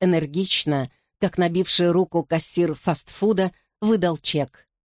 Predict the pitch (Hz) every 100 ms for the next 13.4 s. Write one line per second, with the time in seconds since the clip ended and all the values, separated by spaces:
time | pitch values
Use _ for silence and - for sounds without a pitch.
0 | _ _ _ _ 180 165 214 220 220 214
1 | - - 147 - 160 143 139 - _ _
2 | _ _ _ _ _ - 185 175 - 185
3 | 160 - - 175 190 - 165 - - _
4 | _ - 196 202 175 165 175 165 160 165
5 | 156 165 156 156 151 - 190 185 170 160
6 | - 170 - 190 180 165 - 165 151 151
7 | 147 147 143 160 156 147 143 147 139 131
8 | 127 135 135 _ _ _ _ - - -
9 | 190 196 254 311 156 - _ _ _ -
10 | 320 320 285 240 202 196 - 196 185 180
11 | 175 175 160 160 165 220 247 160 135 151
12 | 156 156 147 151 151 135 151 151 147 -
13 | - 151 139